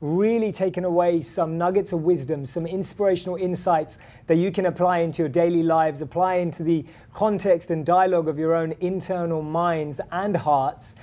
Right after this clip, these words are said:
And if you do want to find out more, you can, of course, uh, order the book, The Journey Within. We will pop the link into the comment section so you can order it off Amazon. It is available, and the first book, The Journey Home, as well. The question that's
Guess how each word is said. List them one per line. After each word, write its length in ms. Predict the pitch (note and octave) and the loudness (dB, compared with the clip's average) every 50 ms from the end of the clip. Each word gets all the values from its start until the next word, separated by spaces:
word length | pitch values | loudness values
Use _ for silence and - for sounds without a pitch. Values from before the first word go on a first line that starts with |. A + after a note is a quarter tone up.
| - - - - | -20 -20 -16 -6
And 280 | F3 F3 F3+ F#3 F#3 F3+ | -2 0 2 2 2 2
if 160 | F#3 F#3+ D#3+ | 0 0 0
you 80 | G3 E3+ | 2 0
do 100 | F#3 F3 | 2 4
want 160 | E3 D#3 - | 4 2 2
to 60 | F3 | 0
find 200 | F#3 G3+ F#3+ F#3+ | -2 0 2 2
out 140 | F3+ E3 E3 | 2 0 2
more, 220 | E3+ E3+ F3 E3 | 0 2 2 2
you 140 | D#3+ D#3+ E3+ | 2 0 -2
can, 200 | - G3 G3 G3 | -2 -2 0 0
of 120 | F#3 - | -2 0
course, 380 | - G3+ F#3+ F3+ E3+ D#3 - - | 2 4 4 4 4 0 -2 -6
uh, 320 | - F#3+ F3 E3+ E3 E3 - | 0 2 4 4 4 2 2
order 220 | - G3+ A3 A3+ F#3+ | 2 2 2 2 2
the 100 | F3 E3 | 0 0
book, 220 | E3 E3 D#3 D3 | 0 0 -2 -2
The 80 | D3+ C#3 | -6 -2
Journey 320 | C#3 F3 F3+ F3 E3+ E3 | 0 2 2 2 0 -2
Within. 480 | D3+ D#3+ E3 C#3+ E3 E3 D#3+ D#3 C#3+ - - - - - | -2 -2 -2 0 2 2 2 0 -2 -8 -12 -20 -10 -2
We 120 | D3+ D#3+ | 0 2
will 140 | E3+ F3 E3 | 2 2 0
pop 220 | - - G3 G3 E3+ | 2 0 0 2 2
the 80 | F#3 | 0
link 220 | F#3+ F3+ F3 D#3+ - | 0 0 -2 -4 -4
into 220 | F#3+ F3+ E3 - | -6 -6 -6 -4
the 100 | E3+ F3 | -8 -8
comment 320 | - - F3 F3 D#3+ D#3+ | -4 -4 -2 -2 -2 -4
section 440 | - - F3 D#3 D3 - - D#3+ D3 | -4 -6 -6 -6 -6 -8 -8 -8 -8
so 120 | - - D#3+ | -4 -4 -4
you 60 | C#3 | -4
can 120 | - D#3+ | -2 -2
order 320 | E3 E3+ F3 D#3 D#3 D#3 D3+ | 0 0 0 0 0 0 0
it 180 | C#3+ C#3+ - _ - | -2 -4 -8 _ 0
off 200 | E3+ E3 D#3+ - - | 0 0 0 0 -10
Amazon. 500 | - D#3+ E3 E3 D3+ C3+ D#3+ D3+ D3 C#3+ - - - - - | -6 -4 -2 -2 -2 0 0 0 0 -2 -8 -12 -18 -6 -2
It 120 | E3 D#3 | 2 4
is 140 | F#3 F#3+ D#3+ | 4 4 4
available, 420 | F3 D#3+ E3+ E3 D#3+ D#3 C#3+ D#3 | 4 2 4 4 4 4 2 0
and 100 | D#3 D#3 | 0 0
the 40 | D3+ | -2
first 260 | - F#3+ F#3 E3 - | 2 2 2 2 2
book, 160 | - E3+ D3+ C#3 | -4 -8 -6 -6
The 60 | C#3 | -6
Journey 480 | C3 E3+ E3+ E3 E3 E3 D#3+ D#3+ D#3+ - - - - - | 0 2 2 2 2 0 -2 -4 -6 -8 -14 -20 -16 -4
Home, 360 | - D#3 E3+ E3+ D#3+ D#3 D#3 | 2 4 4 4 4 2 -4
as 240 | - D#3 D3 C3+ C#3+ | -6 -6 -6 -4 -2
well. 300 | D3+ E3+ E3+ E3 D#3 C#3+ C#3+ | 2 4 6 6 6 4 2
The 360 | D#3 D#3+ E3 E3 D#3+ D#3+ E3 - - - - | 0 0 2 4 4 2 2 0 -4 -14 0
question 340 | - G3+ G#3+ G3+ - G#3+ G3 | 4 4 4 4 2 -4 -2
that's 320 | F#3+ F3+ F3 - - - | -2 -2 -2 -4 -6 -12